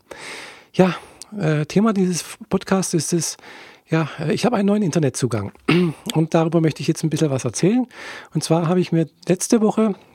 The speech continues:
äh, am Montag ein, äh, ja, einen, äh, Internetzugang bei Kabel B W, äh,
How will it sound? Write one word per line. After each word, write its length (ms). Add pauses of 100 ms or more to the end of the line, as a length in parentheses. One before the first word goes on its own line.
(140)
äh, 120
am 180
Montag 500 (420)
ein, 420
äh, 380 (140)
ja, 220
einen, 340
äh, 280
Internetzugang 560
bei 100
Kabel 360
B 140
W, 220 (460)
äh, 260